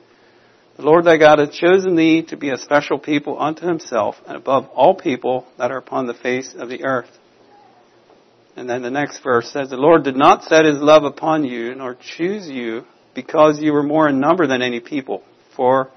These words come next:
ye were the fewest of all people, but because the Lord loved you, and because he would keep the oath that he had sworn to your fathers,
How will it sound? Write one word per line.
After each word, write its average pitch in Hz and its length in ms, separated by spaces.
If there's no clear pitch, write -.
ye 180 220
were 147 180
the 120 80
fewest 208 420
of 135 100
all 120 160
people, 104 520
but 131 260
because 160 400
the 160 60
Lord 151 260
loved 151 380
you, 117 280
and 135 420
because 170 480
he 151 120
would 127 260
keep - 420
the 131 160
oath 165 320
that 147 100
he 131 80
had 127 120
sworn 143 500
to 113 320
your 120 140
fathers, 110 640